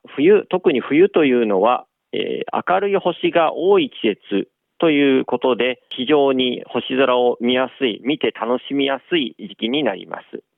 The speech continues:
あと、あの、冬というのはやっぱり日が暮れるのが早いですから、あの、夜が長いという意味でも、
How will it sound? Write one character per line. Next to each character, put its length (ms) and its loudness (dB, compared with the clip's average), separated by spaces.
あ 140 0
と、 340 0
あ 60 0
の、 140 -2
冬 260 2
と 160 0
い 140 0
う 40 2
の 140 2
は 100 2
や 80 -2
っ 20 -6
ぱ 140 -4
り 60 -6
日 160 -8
が 160 0
暮 200 -4
れ 80 0
る 100 -2
の 120 2
が 160 -2
早 320 -4
い 140 -10
で 120 -14
す 200 -20
か 120 -4
ら、 220 -2
あ 100 -4
の、 240 0
夜 280 4
が 140 0
長 340 -2
い 100 -8
と 140 -2
い 200 2
う 80 4
意 60 0
味 160 0
で 140 -2
も、 300 0